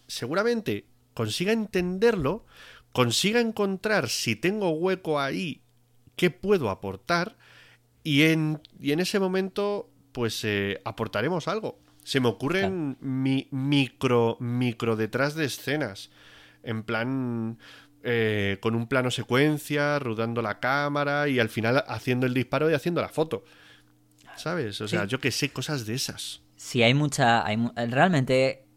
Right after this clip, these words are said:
Speaker 2: eh, al final es eso, ¿no? Es, es pararte a buscar, a pararte a pensar y tener tu tiempo
Speaker 1: Mm.
Speaker 2: para ti, para ese tipo de cosas, que muchas veces la gente cuando está metido en este negocio solamente se cree que, pues,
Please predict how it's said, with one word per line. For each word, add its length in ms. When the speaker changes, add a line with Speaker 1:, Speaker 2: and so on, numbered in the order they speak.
Speaker 2:
eh, 340
al 100
final 680
es 180
eso, 240
¿no? 200
Es, 160
es 100
pararte 380
a 20
buscar, 440
a 80
pararte 260
a 40
pensar 560
y 220
tener 320
tu 100
tiempo 260
Speaker 1:
Mm. 20
Speaker 2:
para 240
ti, 160
para 180
ese 160
tipo 220
de 100
cosas, 340
que 120
muchas 300
veces 280
la 120
gente 320
cuando 360
está 180
metido 280
en 60
este 180
negocio 380
solamente 480
se 140
cree 220
que, 200
pues, 300